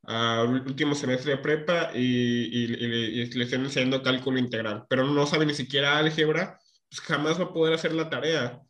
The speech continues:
Y, pues, si nos las manda a nosotros es como de que mínimo la entrega y ya, punto, que quiere estudiar una carrera de, de letras y, pues, eso no le va a servir, pero, pues, salió con un buen promedio,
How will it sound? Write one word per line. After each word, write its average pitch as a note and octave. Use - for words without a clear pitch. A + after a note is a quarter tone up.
Y, B2+
pues, B2+
si B2+
nos B2
las B2
manda C#3
a -
nosotros D3
es -
como C#3
de B2
que B2
mínimo D#3+
la B2+
entrega E3+
y C3
ya, C3+
punto, C#3
que C3
quiere C3+
estudiar C3+
una C3+
carrera B2
de, G#2+
de A#2
letras D3
y, B2
pues, B2
eso C#3
no D3+
le D#3
va D3+
a D3+
servir, D#3+
pero, C3+
pues, B2+
salió B2+
con D#3
un D3+
buen D3+
promedio, D#3+